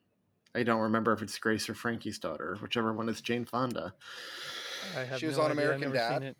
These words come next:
Speaker 3: for years.
Speaker 2: And since
Speaker 3: Good.
Speaker 2: two thousand eleven, she's, uh, been co-host of, um,
Speaker 1: How Did This Get
Speaker 2: How
Speaker 1: Made?
Speaker 2: Did This Get Made podcast
Speaker 3: Yeah?
Speaker 2: with her husband
Speaker 3: Really?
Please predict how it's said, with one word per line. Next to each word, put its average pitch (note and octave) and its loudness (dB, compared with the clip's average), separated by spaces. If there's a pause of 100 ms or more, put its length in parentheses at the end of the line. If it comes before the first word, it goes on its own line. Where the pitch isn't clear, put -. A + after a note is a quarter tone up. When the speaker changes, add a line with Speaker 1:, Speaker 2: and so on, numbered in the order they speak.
Speaker 3:
for C3 -8
years. B2+ -4 (800)
Speaker 2:
And D#3 0
since D#3+ -2
Speaker 3:
Good. - 0
Speaker 2:
two C3 2
thousand D#3+ 6
eleven, D#3+ 4
she's, C#3+ -4
uh, D3 4
been C#3+ 0
co-host E3 2
of, C#3 0
um, C3 -2 (400)
Speaker 1:
How C3 8
Did C3 8
This C3+ 6
Get D#3 10
Speaker 2:
How C3+ 12
Speaker 1:
Made? C3+ 12
Speaker 2:
Did C3 12
This C3 4
Get F#3 8
Made F#3 8
podcast C#3 2 (340)
Speaker 3:
Yeah? C#3+ 4
Speaker 2:
with D#3+ 2
her D#3+ 4
husband D#3 4
Speaker 3:
Really? A#3 0